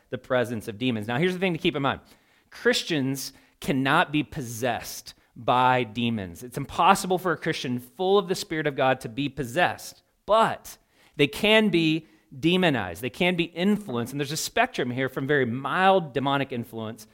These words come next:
to very severe and acute and overwhelming, uh, presence of the demonic. And so Christians can be demonized. You see this in places like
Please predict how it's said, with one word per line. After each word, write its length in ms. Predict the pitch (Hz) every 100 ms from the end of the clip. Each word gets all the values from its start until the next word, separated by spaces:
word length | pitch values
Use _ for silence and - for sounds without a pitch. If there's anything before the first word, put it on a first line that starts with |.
| _ _
to 100 | 143
very 220 | 156 156
severe 600 | 147 - 113 131 156 160
and 140 | 156 123
acute 540 | - - 143 135 135 _ _
and 160 | 127 135
overwhelming, 1080 | 151 151 143 135 113 123 135 135 107 95 95 _ _ _
uh, 380 | 110 107 107 104 -
presence 460 | - 151 127 117 -
of 420 | - 123 120 110 _ _ _
the 100 | 131
demonic. 540 | 120 113 117 120 101 123
And 80 |
so 100 | -
Christians 500 | 143 - 208 208 170
can 420 | - - 165 175 170
be 180 | 139
demonized. 500 | 120 120 117 90 80
You 60 | 127
see 160 | - 143
this 180 | 135
in 80 | 127
places 420 | - 131 123 113
like 240 | 110 113